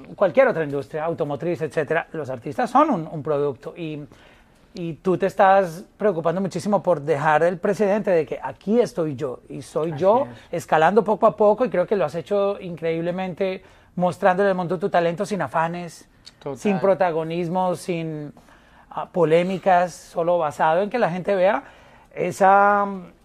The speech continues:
Speaker 1: versatilidad que tienes, en, tanto en, en, en la actuación, en la música, eh,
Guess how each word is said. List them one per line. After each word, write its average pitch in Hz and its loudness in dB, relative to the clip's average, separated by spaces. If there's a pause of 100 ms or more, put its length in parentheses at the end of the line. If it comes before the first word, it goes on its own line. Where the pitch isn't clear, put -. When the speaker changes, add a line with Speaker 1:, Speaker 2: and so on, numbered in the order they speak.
(380)
Speaker 1:
versatilidad 175 2
que 165 -8
tienes, 240 -2
en, 151 -8
tanto 160 -4
en, 156 -6
en, 156 -12
en 156 -10
la 151 0
actuación, 202 0
en 160 -8
la 139 -6
música, 233 2
eh, 151 -6